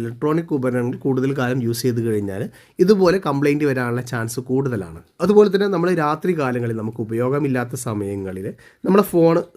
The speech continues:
സ്വിച്ച് ഓഫ് ആക്കി വെച്ചുകൊണ്ടാണ് നമ്മൾ ഉറങ്ങുന്നത് എങ്കിൽ നമ്മൾ ഉറങ്ങിയിട്ട് ഉണരുന്നത് വരെ നമുക്ക് ആ ഒരു ഫോൺ നമുക്ക് ഓഫ് ചെയ്തേക്കാൻ വേണ്ടി സാധിക്കും. അതുകൊണ്ട് തന്നെ അത്രയും സമയം നമ്മളെ ഫോണിന് റെസ്റ്റ് ലഭിക്കുകയും ചെയ്യും. ഏ, രാവിലെ നമ്മൾ ഉണരുന്ന സമയത്ത്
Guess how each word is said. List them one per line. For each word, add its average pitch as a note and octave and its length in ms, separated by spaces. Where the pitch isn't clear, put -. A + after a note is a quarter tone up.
സ്വിച്ച് E3 360
ഓഫ് G#3 200
ആക്കി D3+ 260
വെച്ചുകൊണ്ടാണ് B2 680
നമ്മൾ A2 220
ഉറങ്ങുന്നത് A2 540
എങ്കിൽ F2+ 220
നമ്മൾ F#3+ 180
ഉറങ്ങിയിട്ട് F3 540
ഉണരുന്നത് C#3 600
വരെ A#2 240
നമുക്ക് G#2 280
ആ - 60
ഒരു G#2 160
ഫോൺ G2 260
നമുക്ക് F#2+ 220
ഓഫ് - 180
ചെയ്തേക്കാൻ G2 440
വേണ്ടി F2+ 220
സാധിക്കും. E2 420
അതുകൊണ്ട് G3+ 340
തന്നെ G3 300
അത്രയും G3 440
സമയം E3 360
നമ്മളെ D3 220
ഫോണിന് B2 460
റെസ്റ്റ് G#2 380
ലഭിക്കുകയും A2+ 480
ചെയ്യും. G#2 320
ഏ, C3 80
രാവിലെ D#3+ 380
നമ്മൾ E3 220
ഉണരുന്ന F3 400
സമയത്ത് D3 320